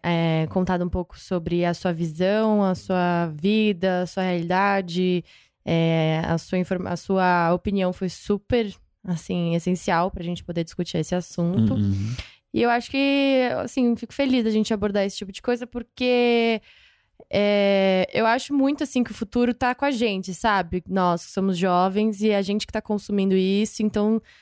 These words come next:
Speaker 1: Também tá na nossa mão ter a responsabilidade de
Speaker 2: Exatamente.
Speaker 1: ou, já que a gente quer aproveitar, é, se divertir, ouvir essa música, dançar, que a gente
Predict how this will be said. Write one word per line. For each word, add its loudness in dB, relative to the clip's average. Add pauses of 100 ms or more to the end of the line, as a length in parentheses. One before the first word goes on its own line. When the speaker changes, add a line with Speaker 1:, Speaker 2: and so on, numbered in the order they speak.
(180)
Speaker 1:
Também 0
tá 0
na 0
nossa 0
mão 0
ter -2
a 2
responsabilidade 2
de 4
Speaker 2:
Exatamente. 2
Speaker 1:
ou, 0
já 0
que -4
a 0
gente 0
quer 0
aproveitar, 2 (300)
é, 0
se -4
divertir, 0
ouvir 0
essa 0
música, 2
dançar, 2
que -4
a 0
gente -2